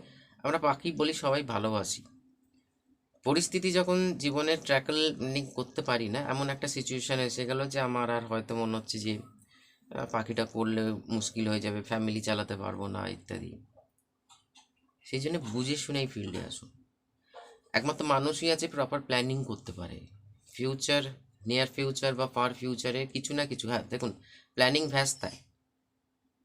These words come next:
কিন্তু বড় বড় জিনিস দেখুন প্ল্যানিংয়েই তো চলছে। তো আপনি আপনার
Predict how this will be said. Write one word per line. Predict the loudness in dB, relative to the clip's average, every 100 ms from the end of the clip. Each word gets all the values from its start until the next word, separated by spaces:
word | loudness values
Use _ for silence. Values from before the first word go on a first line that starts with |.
| _ _ -2
কিন্তু | -2 2 2 4 2 -2 _ _ 0
বড় | 2 4
বড় | 4 4
জিনিস | 2 0 0 -2
দেখুন | -2 -4 -8 -2
প্ল্যানিংয়েই | 2 4 2 -2 -2
তো | -4
চলছে। | -2 -2 -2 -8 -12 -20 _ _ _ _ _ _ 0
তো | 2
আপনি | 2 -2 0 6 6 6 2
আপনার | 2 2